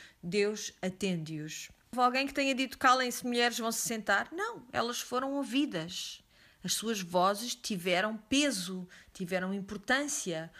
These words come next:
foram honradas e ouvidas por aqueles que tinham algum tipo de, de poder nesta estrutura.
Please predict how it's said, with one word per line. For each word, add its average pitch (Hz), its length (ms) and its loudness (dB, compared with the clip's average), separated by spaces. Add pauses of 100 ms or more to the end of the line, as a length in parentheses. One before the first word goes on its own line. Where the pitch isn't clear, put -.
(140)
foram 214 400 0
honradas 208 760 2
e 208 100 -2
ouvidas 202 760 -2 (260)
por 226 160 0
aqueles 262 400 0
que - 100 -10
tinham 254 360 -2
algum 233 360 4
tipo 294 380 -2
de, 190 300 -4
de 180 220 -6
poder 233 500 0
nesta 185 380 -4
estrutura. 190 840 -2